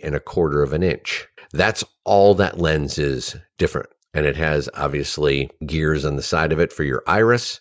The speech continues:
and for your focus. That is it. The cinema lenses from Canon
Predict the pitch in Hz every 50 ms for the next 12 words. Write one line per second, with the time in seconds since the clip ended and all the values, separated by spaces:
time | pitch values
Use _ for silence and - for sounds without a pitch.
0 | _ - - 80 80 78 73 76 78 71 - - - 73 69 69 71 69 69 69
1 | 71 67 67 67 67 67 67 65 65 65 65 - - - 62 - - - - -
2 | - - - _ _ _ - 60 67 78 78 80 78 78 71 69 71 62 50 -
3 | - - - _ _ - 82 85 - - - - - 123 139 147 131 104 80 67
4 | 60 - - _ - - 82 82 85 85 82 - 80 80 76 - - - 85 78
5 | 80 - - - - 123 123 123 113 76 - - 73